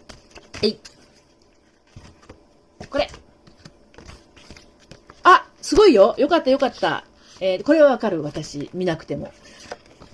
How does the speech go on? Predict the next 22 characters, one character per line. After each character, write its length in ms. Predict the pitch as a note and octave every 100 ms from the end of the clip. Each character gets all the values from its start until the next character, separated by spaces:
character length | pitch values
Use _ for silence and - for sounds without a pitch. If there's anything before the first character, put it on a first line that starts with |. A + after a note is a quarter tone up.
| - -
In 220 | D#4 E4
the 80 | D4+
near 400 | A#3 G4 G4+ F4+
future。 480 | D#4 D4 - C#3 - _ _ _ _ _ _ - - - - - -
あ、 80 | F#3
も 80 | F3
う 20 |
本 140 | F3 A3+
当 120 | A#3
に 240 | A#3 A3 -
英 200 | A3 G3+
語 140 | G3+
が、 160 | F#3+ - - - - -
英 120 | G3+ G3
語 120 | F#3+
が 120 | F#3
ダ 120 | D#3+
メ。 160 | D#3+ -
In 160 | A3+ A3
the 60 |
near 340 | G3+ B3+ E4+ C4
future。 560 | - - D3+ - -